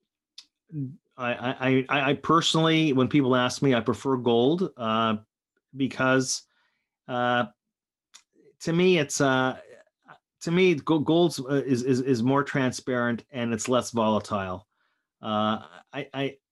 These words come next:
that's what I like gold. I, wh-, wh-, why do you wanna own gold? I wanna own gold because of its stability characteristics in an unstable world.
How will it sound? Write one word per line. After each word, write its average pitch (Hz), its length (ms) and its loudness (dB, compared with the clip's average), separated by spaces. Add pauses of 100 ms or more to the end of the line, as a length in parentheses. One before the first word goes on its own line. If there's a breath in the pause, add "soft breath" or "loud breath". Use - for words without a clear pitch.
(320)
that's 185 260 -4
what 180 120 4
I 147 40 4
like 139 340 2 (220)
gold. 113 500 2
I, 131 100 -10
wh-, 147 260 -4
wh-, 151 240 0
why 156 160 4
do 202 60 4
you 208 80 6
wanna 180 180 4
own 139 180 4
gold? 113 420 2
I 131 120 -6
wanna 165 360 0
own 135 300 2
gold 101 560 -2 (1160)
because 127 420 -4
of 113 160 0
its 110 160 -2
stability 117 580 0
characteristics 101 1120 -8 (760)
in 120 160 -6
an 113 80 -2
unstable 104 600 -2
world. 90 400 -12